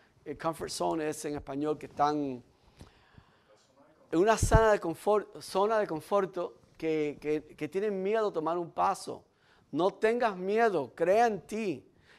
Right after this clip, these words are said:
crea en el, en el, en el knowledge que tú tienes, crea en, en lo que tú has aprendido, en la licencia que usted tiene. Pero si le ha ido tan bien a tantas y tantas y tantas y tantas personas, por las miles de personas,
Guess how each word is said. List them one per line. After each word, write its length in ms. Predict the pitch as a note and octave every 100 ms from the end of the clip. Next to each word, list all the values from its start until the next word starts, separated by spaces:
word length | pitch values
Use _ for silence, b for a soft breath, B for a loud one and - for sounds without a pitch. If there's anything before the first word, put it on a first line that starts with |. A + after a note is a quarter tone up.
| b
crea 400 | - F#3 A#3 A#3
en 120 | F3 E3
el, 200 | D#3 -
en 200 | D3+ D3
el, 220 | D3 C#3
en 140 | D3+ D#3
el 100 | D3+
knowledge 580 | D3+ F3+ A3+ A3+ F3+ -
que 120 | E3+
tú 180 | F#3+ F3+
tienes, 460 | F#3+ G3+ D#3+ A#2 B B B B _
crea 300 | F#3 G3+ A#3
en, 160 | A3+ E3
en 140 | E3
lo 100 | D#3+
que 80 | D3+
tú 160 | G3 G#3
has 60 |
aprendido, 720 | G3+ F3 D#3 D3+ A3+ D#3 A#2+ -
en 80 | D3+
la 100 | D#3
licencia 640 | D3+ - G#3+ A#3+ A#3 F#3
que 80 | E3
usted 180 | - C#3+
tiene. 320 | D#3 C#3 A2+ B B _
Pero 160 | F#3+
si 160 | F3 G3+
le 100 | F#3
ha 140 | F#3+
ido 280 | A#3+ A#3 G#3
tan 480 | - - A#3+ A#3 F#3
bien 420 | A3 A#3 E3+ C3+ -
a 280 | D#3 -
tantas 460 | - A3+ A#3+ A3+ G3
y 80 | F#3
tantas 400 | G3 G#3 F#3+ E3
y 80 | D#3+
tantas 380 | F#3 F#3+ F3
y 80 | D#3
tantas 360 | E3 F3+ - -
personas, 640 | E3+ C#3 F#3+ D3 - - _ b b b
por 160 | D#3+ D#3
las 240 | D3 -
miles 420 | D#3+ A3+ A#3 F3+
de 80 | D#3+
personas, 640 | - B2 C#3+ C3+ A#2 -